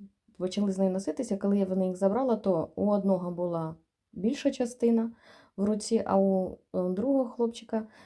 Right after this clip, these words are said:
була просто одна бульба, відламала її.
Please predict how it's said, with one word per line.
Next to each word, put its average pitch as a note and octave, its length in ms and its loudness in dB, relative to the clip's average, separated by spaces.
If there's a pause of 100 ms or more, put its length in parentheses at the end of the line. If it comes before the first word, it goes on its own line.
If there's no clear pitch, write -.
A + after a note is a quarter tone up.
(180)
була G3 340 0
просто - 520 -4
одна F#3+ 220 2
бульба, D3 360 -4
відламала D#3+ 600 -2
її. C#3+ 360 -14